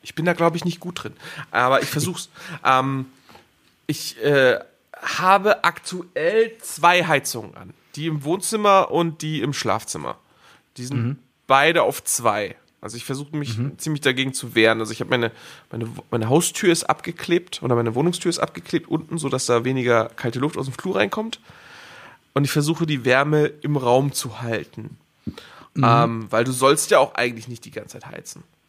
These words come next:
Speaker 1: Keine
Speaker 2: Ja,
Speaker 1: Ahnung.
Speaker 2: Föhn.
Speaker 1: Ab-, <laughs> ja, genau. Aber jeder, jeder, irgendwie jeder Mensch, den ich kennengelernt habe, seitdem ich,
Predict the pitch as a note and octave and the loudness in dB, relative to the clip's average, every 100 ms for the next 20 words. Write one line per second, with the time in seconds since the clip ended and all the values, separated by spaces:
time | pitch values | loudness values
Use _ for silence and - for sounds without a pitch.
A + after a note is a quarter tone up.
0 | _ _ _ _ _ _ - - E3+ C#3+ | _ _ _ _ _ _ -4 0 4 4
1 | D#3 B2+ A2+ G2+ G2 _ _ - - B2+ | 2 0 0 0 -2 _ _ -20 -6 -6
2 | - D3+ - C#3+ D3+ D#3 A#2+ - - - | -4 -6 -4 -4 -4 -4 -6 -10 -18 -6
3 | C3+ C#3 G3 G3 - - - F3+ - G3+ | -6 -4 0 0 0 -6 -4 -4 -6 -6
4 | A#3 A#3 C#4+ C4 C4+ B3 B3 - A3 A3+ | -2 8 8 8 0 -4 -8 2 2 2
5 | G#3 F#3+ F3 F3+ D#3+ D#3+ E3 F3+ F3 | -2 2 2 4 0 0 0 -2 -4